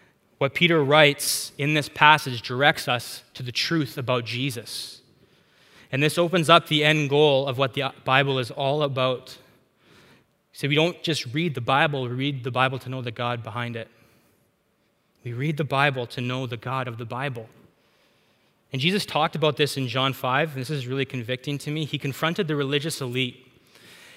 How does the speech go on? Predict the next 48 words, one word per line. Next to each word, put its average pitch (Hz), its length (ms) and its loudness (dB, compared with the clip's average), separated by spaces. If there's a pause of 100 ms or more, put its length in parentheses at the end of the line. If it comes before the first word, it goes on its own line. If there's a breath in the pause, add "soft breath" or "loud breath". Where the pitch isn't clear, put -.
(180 loud breath)
and 135 180 0
he 147 120 -2
was 135 80 -2
standing 160 280 6
in 156 60 2
this 151 140 0
crowd, 147 200 4
and 147 60 4
he 143 40 0
was 127 100 -2
before, 147 400 -2
the 123 180 -8
Pharisees 135 480 0
were 131 100 -4
before 143 300 -4
him, 139 180 0
and, 131 380 -4 (360 loud breath)
and 139 220 2
he - 160 -6
says 156 300 2
to - 60 -12
them, 143 120 -2
"You 147 140 -2
search - 360 -2
the 151 60 -8
scriptures. - 760 -6 (240)
You 151 100 -2
know 156 200 2
them 160 140 2
inside 156 400 0
and 143 140 -2
out. 143 220 -2 (920 soft breath)
But 139 100 -2
the - 80 -2
one 160 220 4
they're 165 120 4
all 156 180 2
about 143 240 2
is 135 60 -4
standing 151 400 -4
right 139 160 -2
before 143 360 -4
you, 127 120 -2
and 123 120 -6
you're 123 100 -6
completely 135 420 -8
missing 123 380 -8
him." 110 280 -12